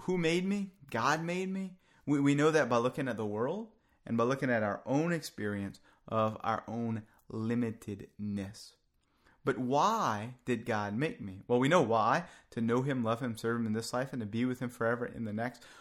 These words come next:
But, but how do we know the why? How do we know that we can be with God forever in the, in the next life? How do we know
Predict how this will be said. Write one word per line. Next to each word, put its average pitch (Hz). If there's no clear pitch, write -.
But, 135
but 127
how 175
do 214
we 175
know 123
the 117
why? 117
How 156
do 180
we 196
know 202
that 120
we 135
can 214
be 120
with 104
God 95
forever 117
in 120
the, 113
in 123
the 120
next 117
life? 110
How 143
do 156
we 165
know 180